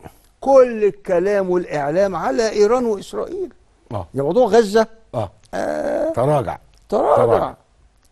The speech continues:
Speaker 2: تراجع.
Speaker 1: آه، يعني برضو شوف ال-، المسائل معقدة قوي.
Speaker 2: مم.
Speaker 1: يعني إيران عملت حاجة، لكن وهي بتعملها، وهي
Speaker 2: مم.
Speaker 1: كانت شعر إنها مجبرة تعملها
Speaker 2: مم.
Speaker 1: عشان الأسباب اللي قلتها، هي أفادت نتنياهو
Speaker 2: مم.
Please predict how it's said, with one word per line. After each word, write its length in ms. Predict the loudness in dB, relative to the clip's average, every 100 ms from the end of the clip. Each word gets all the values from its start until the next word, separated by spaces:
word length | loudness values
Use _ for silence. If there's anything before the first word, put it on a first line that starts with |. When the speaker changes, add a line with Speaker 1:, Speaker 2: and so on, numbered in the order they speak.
| _ _ _
Speaker 2:
تراجع. 160 | -10 -10
Speaker 1:
آه، 80 | -12 _ _
يعني 260 | -4 -2 0
برضو 360 | 0 0 0
شوف 260 | -2 -6 -6
ال-، 120 | -10 -10 _ -10
المسائل 320 | -6 0 2
معقدة 500 | 0 -4 -8 -6 -6
قوي. 240 | -6 -8 -14 _ -10
Speaker 2:
مم. 100 | -4
Speaker 1:
يعني 240 | -4 -2
إيران 360 | 0 2 2 2
عملت 360 | 0 0 -4 -6
حاجة، 300 | -10 -10 _ _ _ _ _ _
لكن 200 | -14 -6
وهي 140 | -2 -2
بتعملها، 600 | 0 -2 2 0 0 -10 _ _
وهي 140 | -4 -2
Speaker 2:
مم. 80 |
Speaker 1:
كانت 120 | -4 -4
شعر 280 | -2 0
إنها 140 | 0 -2
مجبرة 380 | -2 0 0 0
تعملها 420 | -4 -8 -10 -12 -20 -20 _
Speaker 2:
مم. 100 | -8
Speaker 1:
عشان 220 | -4 -2
الأسباب 320 | -2 -2 -4 -4
اللي 100 | -6
قلتها، 280 | -8 -12 -14 _ _ _ _
هي 280 | -4 -2 -2
أفادت 380 | -4 -6 -6 -10 -10
نتنياهو 440 | -12 -10 -10 -12 -16 _
Speaker 2:
مم. 80 | -12